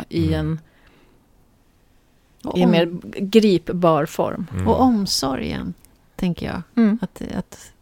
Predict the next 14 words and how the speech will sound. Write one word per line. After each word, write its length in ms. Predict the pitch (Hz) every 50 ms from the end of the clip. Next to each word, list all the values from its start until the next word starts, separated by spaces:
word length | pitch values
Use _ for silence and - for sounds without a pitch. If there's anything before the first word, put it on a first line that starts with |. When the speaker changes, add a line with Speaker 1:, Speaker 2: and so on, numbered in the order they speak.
| _
Speaker 3:
den 180 | - - 190 185
där, 280 | 180 180 180 180 180 185 - - - - - - - - - - _ _ _
att 180 | 208 - -
mötas 440 | 190 190 185 180 175 - 185 - -
med 120 | 180 175 -
omsorg 760 | 202 202 190 175 170 - - - - 202 165 151 151 160 170
oavsett 760 | 202 185 170 165 170 165 - - 185 165 - _ _ - - - _ _ _ _ _ _ _ - _ - 180 - - _ _ _
att 400 | - 185 - _ _ _ - - -
jag 120 | 190 175
är 140 | 170 165 165
som 220 | - - 170 165 165
jag 100 | 170 180
är, 240 | 175 - - - 170
liksom. 380 | - - - - - - 160